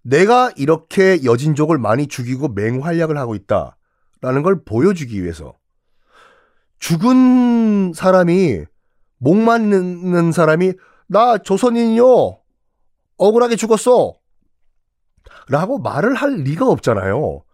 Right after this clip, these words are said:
머리 헤어스타일만 보면 돼요. 그냥 머리 헤어스타일은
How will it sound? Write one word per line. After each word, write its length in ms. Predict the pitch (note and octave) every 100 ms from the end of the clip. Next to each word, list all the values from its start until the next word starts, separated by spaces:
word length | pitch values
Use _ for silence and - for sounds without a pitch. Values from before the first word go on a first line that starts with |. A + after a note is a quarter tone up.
| _ _
머리 300 | A2+ A#2+ A3
헤어스타일만 680 | G#3 C4+ F4+ - B3+ G#3+ F#3
보면 220 | B2+ B2
돼요. 260 | G2 G2 E3+
그냥 540 | A2+ G#2 G#2+ A#2+ C#2 C2 _ _ _ _ _ _ _ -
머리 220 | B3+ D4+
헤어스타일은 680 | E4 C4+ - A#3+ A#3 A3